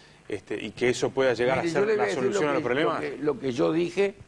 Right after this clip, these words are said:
Speaker 2: con respecto a eso y lo que yo hice.
Speaker 1: Ujú.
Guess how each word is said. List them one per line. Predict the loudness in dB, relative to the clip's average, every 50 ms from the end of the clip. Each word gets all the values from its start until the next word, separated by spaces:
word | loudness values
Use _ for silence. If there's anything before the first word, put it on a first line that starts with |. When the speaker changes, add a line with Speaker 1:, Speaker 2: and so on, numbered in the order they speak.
| -20 -20 -20 -20 -20 -20 -20 -20 -20 -12 -6
Speaker 2:
con | -4 -2 -2
respecto | -2 -2 -2 -2 -4 -2 -2 0
a | 0 0
eso | -2 -2 -4 -6
y | -4
lo | -4 -6 -6
que | -8 -6
yo | -4 -2 -2
hice. | -2 -4 -6 -8 -10 -12 -12 -14 -18 -20 -20 -20 -20 _ -12 -8
Speaker 1:
Ujú. | -6 -4 -4 -4 -4 -4 -6